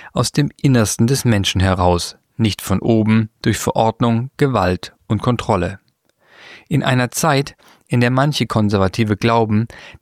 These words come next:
man müsse den Kulturkampf durch die Rückgewinnung der Macht gewinnen, wie etwa der Autor Joseph Jung in seinem Aufruf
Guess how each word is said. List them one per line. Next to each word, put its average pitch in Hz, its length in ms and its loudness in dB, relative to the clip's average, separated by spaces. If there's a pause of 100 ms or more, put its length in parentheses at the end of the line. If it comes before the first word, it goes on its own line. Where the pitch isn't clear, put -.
(120)
man 117 200 2
müsse 123 200 0
den 117 160 2
Kulturkampf 113 960 0
durch 107 200 0
die 110 100 -2
Rückgewinnung 101 560 0
der 95 120 0
Macht 113 380 -4
gewinnen, 101 480 0 (380)
wie 120 140 2
etwa 107 200 0
der 101 220 0
Autor 120 340 2
Joseph 98 460 0
Jung 117 240 2
in 104 120 0
seinem 98 280 0
Aufruf 104 640 0